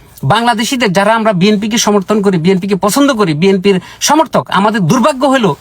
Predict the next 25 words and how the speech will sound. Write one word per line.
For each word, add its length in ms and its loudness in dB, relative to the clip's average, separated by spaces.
এই 100 2
বিএনপিতে 680 0
এই, 280 2
এগুলাকে 400 0
আমরা 200 2
চিনতে 300 2
পারি 200 0
নাই। 140 -6
এই 140 2
মির্জা 320 2
ফখরুলের 480 -4
জন্য 220 2
বিশ্বাস 420 0
করবে 160 -2
না, 100 2
দু-, 220 -2
বুক 220 -4
থাবড়ে, 300 0
আহ, 120 0
প-, 220 -4
ই 120 2
করতাম 320 -2
আমরা, 160 0
গর্ববোধ 540 0
করতাম 240 -2